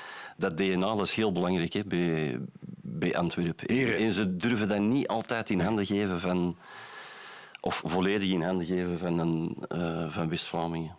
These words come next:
Speaker 2: We gaan
Speaker 1: Met alle
Speaker 2: zien.
Speaker 1: respect voor die West-Vlamingen.
Speaker 2: We gaan zien wat de toekomst brengt. Wat dat betreft, zometeen gaan we het nog heel even over Europa hebben. Maar ik wil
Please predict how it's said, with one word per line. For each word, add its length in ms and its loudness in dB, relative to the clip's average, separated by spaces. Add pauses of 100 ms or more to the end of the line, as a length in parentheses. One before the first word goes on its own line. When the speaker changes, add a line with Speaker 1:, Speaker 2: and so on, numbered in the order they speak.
Speaker 2:
We 100 0
gaan 100 0
Speaker 1:
Met 80 2
alle 100 2
Speaker 2:
zien. 80 2
Speaker 1:
respect 340 -2
voor 120 0
die 120 4
West-Vlamingen. 420 0
Speaker 2:
We 60 0
gaan 80 0
zien 100 4
wat 120 0
de 100 -2
toekomst 320 2
brengt. 180 2
Wat 100 0
dat 140 2
betreft, 280 0
zometeen 340 4
gaan 140 4
we 60 4
het 100 2
nog 100 2
heel 40 4
even 240 4
over 180 2
Europa 340 2
hebben. 180 4
Maar 100 4
ik 80 -4
wil 200 2